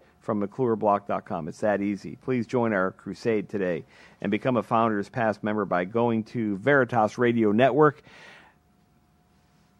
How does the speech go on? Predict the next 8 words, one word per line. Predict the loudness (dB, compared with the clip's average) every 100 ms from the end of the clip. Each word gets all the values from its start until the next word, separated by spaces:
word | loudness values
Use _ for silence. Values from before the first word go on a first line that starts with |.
| _ _ _ _ _
forward | 4 6 4
slash | 4 4 4 2
join. | 4 6 6 2 2
I | 4 4
say | 4 4 6 4
just | 2 0
go | 4 6
to | 6 2